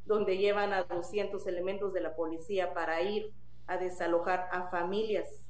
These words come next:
desarmadas, y no vemos también la, el pronunciamiento de las organizaciones sociales.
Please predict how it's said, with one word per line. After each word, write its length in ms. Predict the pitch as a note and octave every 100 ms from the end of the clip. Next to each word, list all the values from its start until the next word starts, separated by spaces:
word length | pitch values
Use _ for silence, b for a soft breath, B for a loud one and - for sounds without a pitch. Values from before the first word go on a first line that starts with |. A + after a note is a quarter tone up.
| -
desarmadas, 840 | F#3+ F#3 E3+ E3 E3+ F3+ G#3 B3+ - - - -
y 160 | G#3+ G#3+
no 140 | G3
vemos 400 | G#3 A3+ A#3 G#3+
también 340 | F#3 F3+ F#3+ G3+
la, 180 | G#3
el 120 | F3+ F3
pronunciamiento 960 | F#3 F#3+ F3+ F3+ F3+ F3 F3+ F#3+ A#3
de 120 | A3
las 200 | F3 D#3+
organizaciones 880 | F3 D#3+ E3 D#3 D#3+ D#3+ F3 F3 E3+
sociales. 480 | - - A3+ G#3+ F#3+